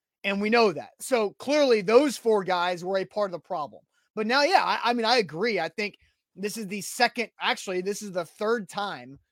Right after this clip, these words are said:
where Mike Vrabel has said it's the players' fault, not the staff members' fault.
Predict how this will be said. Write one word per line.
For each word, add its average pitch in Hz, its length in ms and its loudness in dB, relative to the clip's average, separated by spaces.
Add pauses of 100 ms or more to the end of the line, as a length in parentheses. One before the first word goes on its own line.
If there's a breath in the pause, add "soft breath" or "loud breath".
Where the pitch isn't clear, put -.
(340)
where 196 160 -2
Mike 202 280 0
Vrabel 202 480 0
has 185 220 -2
said 196 340 0
it's 180 200 -12
the 196 100 -6
players' 226 560 0
fault, 170 460 -4 (260)
not 202 400 2
the 185 80 -12
staff 214 480 -2
members' 160 360 -12
fault. 110 320 -14